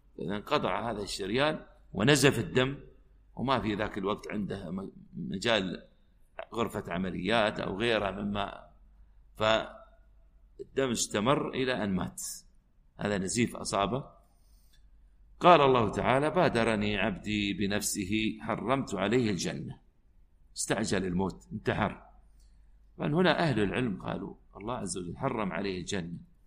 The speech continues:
إذن الله عز وجل علم بأنه كافر، لأن لو كان مؤمن ما تحرم عليه الجنة،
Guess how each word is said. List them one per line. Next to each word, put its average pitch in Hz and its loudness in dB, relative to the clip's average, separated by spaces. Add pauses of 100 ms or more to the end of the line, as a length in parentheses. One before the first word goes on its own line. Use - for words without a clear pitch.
(220)
إذن 113 -2
الله 120 -2
عز 120 -2
وجل 110 -4
علم 143 -2
بأنه 143 -2
كافر، 156 2 (1080)
لأن 90 -8
لو 98 0
كان 139 4
مؤمن 120 2 (200)
ما 175 0
تحرم 143 0
عليه 113 4
الجنة، 90 0